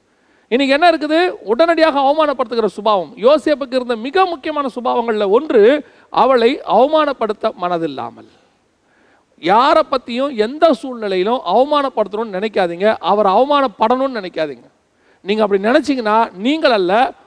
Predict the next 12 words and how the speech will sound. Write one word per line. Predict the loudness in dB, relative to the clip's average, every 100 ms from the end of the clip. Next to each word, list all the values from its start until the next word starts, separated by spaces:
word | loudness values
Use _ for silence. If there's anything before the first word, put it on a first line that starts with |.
| _
உங்கள் | -4 -2 0
சந்ததியில் | 0 2 4 4 4
கூட | 2 0
அது | 0
நடக்க | -2 0
வாய்ப்பு | 2 2 0
இருக்கிறது. | -4 -6 -10 -14 _ _ _ _
சில | -4 0 2
நேரத்துல | 0 -2
நீங்க | -4 0 2
அவமானப்படுத்திடுவீங்க | 2 2 0 -2 -4 -4 -6 -2
யாரையாவது, | 0 2 2 0 -4 -8